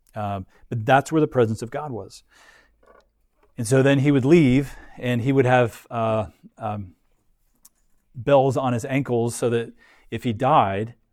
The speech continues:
they would know it because the bell would stop ringing, and they would know they would need to pull him out.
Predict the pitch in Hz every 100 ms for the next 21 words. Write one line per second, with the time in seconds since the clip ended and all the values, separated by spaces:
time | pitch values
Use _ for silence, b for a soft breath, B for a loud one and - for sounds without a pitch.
0 | - 120 113 113 143 87 - _ - 117
1 | 110 104 110 101 95 107 92 113 98 98
2 | _ 107 101 101 101 98 98 98 101 90
3 | - 98 98 98 -